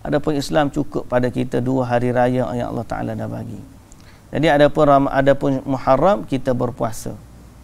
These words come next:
Berpuasa, terutama sembilan dan juga sepuluh. InsyaAllah, kita akan sebut lagi peringatan sembilan dengan sepuluh ni hari Rabu dan Khamis minggu depan.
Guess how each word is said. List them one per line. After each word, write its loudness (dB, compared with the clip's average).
Berpuasa, 0
terutama 0
sembilan -2
dan -2
juga -4
sepuluh. -10
InsyaAllah, 4
kita -2
akan -2
sebut -6
lagi -2
peringatan 0
sembilan 2
dengan 2
sepuluh 2
ni 0
hari 0
Rabu 2
dan 0
Khamis -2
minggu -2
depan. -6